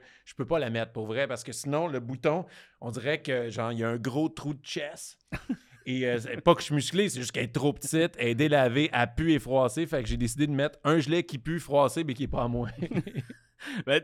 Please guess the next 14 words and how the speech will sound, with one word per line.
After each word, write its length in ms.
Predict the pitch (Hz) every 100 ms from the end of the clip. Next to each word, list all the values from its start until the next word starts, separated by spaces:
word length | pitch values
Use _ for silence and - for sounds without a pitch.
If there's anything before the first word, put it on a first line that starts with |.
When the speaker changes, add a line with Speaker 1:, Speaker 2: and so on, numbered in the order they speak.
| -
Speaker 2:
tu 80 | -
t'es 160 | 160
dit, 220 | 147 175 -
oh, 260 | 147 135 147
il 100 | 143
est 20 |
tellement, 260 | 156 180 262
il 160 | 165
est 40 | 143
tellement 220 | 160 220
chochotte 460 | - 139 - 180 -
là-dessus 500 | 120 117 - 156 196 -
Speaker 1:
Ouais. 100 | 143
Speaker 2:
qu'il 100 | 135